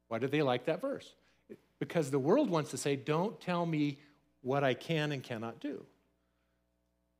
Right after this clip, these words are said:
That isn't what Jesus really said. He goes on to say in verse two, he says, "For in the way that you judge, you will be judged, and by your standard of measure, it'll be measured to you."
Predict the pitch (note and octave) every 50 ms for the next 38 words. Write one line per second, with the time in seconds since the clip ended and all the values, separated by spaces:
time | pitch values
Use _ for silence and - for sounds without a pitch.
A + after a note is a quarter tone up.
0 | _ _ _ _ _ _ - B2+ B2+ C#3+ G3 A#3+ G3+ D3 B2+ A#2+ - C#3+ C3 A2+
1 | A2+ G2+ - A2+ A#2 F3+ B3 G3 D3 - - - D2+ D#2 F2+ E3 - - _ _
2 | _ _ _ - G3 F3 F3 F#3+ F#3 D3+ - F#3+ C#4+ D#4+ C#4+ A#3+ G3+ - - G3+
3 | F#3 E3 C#3+ C3 D#3 D#3 B2+ - - - - D#4+ E4+ D4 G3 F3 D#3 - - F#3
4 | F3+ E3 - - - - - - - - - A#3+ A#3+ G#3+ F#3+ F#3+ E3+ E3 F#3+ A#3
5 | D#4+ D#4+ D#4+ B3+ A#3+ A#3+ G3 C#3+ D3+ D#3+ D#3 D#3 D#3 - - E3+ F3+ F#3+ C4+ D4
6 | - A3 F3+ - - C#3+ C3 C#3 C#3+ - D#3+ C#3+ C3 D3+ E3+ F3+ F3 G#3+ C4+ B3+
7 | - - G#3+ G3+ G3 F#3+ G3 F#3 F#3 E3+ C#3 C3 C3+ B2+ A#2+ A#2+ C#3+ D#3+ D#3+ -
8 | - - - _ - D#3 F3+ A3 G#3 G#3+ A#3 G3 D3 B2 A#2 A2 C3 F3 F3 -
9 | - B3 B3 D#4 F4+ D4+ C#3 F#2+ F2+